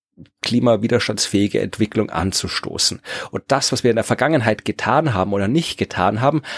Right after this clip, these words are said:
hat schon dafür gesorgt, dass uns bestimmte Entwicklungswege verschlossen sind und verschlossen bleiben.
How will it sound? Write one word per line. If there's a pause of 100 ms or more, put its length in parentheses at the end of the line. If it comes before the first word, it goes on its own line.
hat
schon
dafür
gesorgt,
dass
uns
bestimmte
Entwicklungswege
verschlossen (120)
sind
und
verschlossen
bleiben.